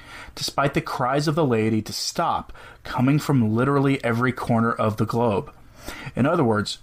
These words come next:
it's business as usual in the church the modernists built. And why is that? Because they think you're stupid. Let's get into this because it's worth exploring on this otherwise a slow news day.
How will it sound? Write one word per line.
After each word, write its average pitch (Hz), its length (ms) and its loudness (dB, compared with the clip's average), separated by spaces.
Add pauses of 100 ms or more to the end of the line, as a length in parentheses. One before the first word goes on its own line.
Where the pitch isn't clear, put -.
(240)
it's - 160 -2
business 127 420 0
as 113 180 0
usual 120 480 2
in 113 80 0
the 107 80 0
church - 360 -4
the 123 80 2
modernists 104 540 0
built. 107 340 -4 (640)
And 170 100 2
why 139 180 2
is 120 220 2
that? 90 280 -4 (520)
Because 143 520 0 (120)
they 117 100 0
think 151 420 0
you're 127 140 0
stupid. - 560 0 (720)
Let's 131 200 -2
get 156 180 2
into 165 160 4
this 151 160 2
because 123 420 0
it's 120 200 0
worth 120 160 0
exploring 123 560 0
on 113 160 2
this 117 280 0
otherwise 143 560 0
a 120 100 -6
slow 117 440 0
news 113 260 4
day. 110 260 -4